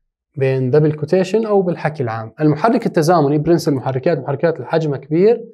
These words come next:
ولا يستخدم في المنازل، منطق، وسعره مرتفع أكيد. وقصة هالمحرك بسيطة، أهم ما يميزه، أول معلومة بدك تميز هذا المحرك من خلالها،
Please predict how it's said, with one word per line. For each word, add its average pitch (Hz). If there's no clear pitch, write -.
ولا 254
يستخدم 180
في 156
المنازل، 143
منطق، 160
وسعره 190
مرتفع 196
أكيد. 151
وقصة 220
هالمحرك 214
بسيطة، 247
أهم 277
ما 254
يميزه، 202
أول 196
معلومة 185
بدك 156
تميز 180
هذا 175
المحرك 175
من 156
خلالها، 160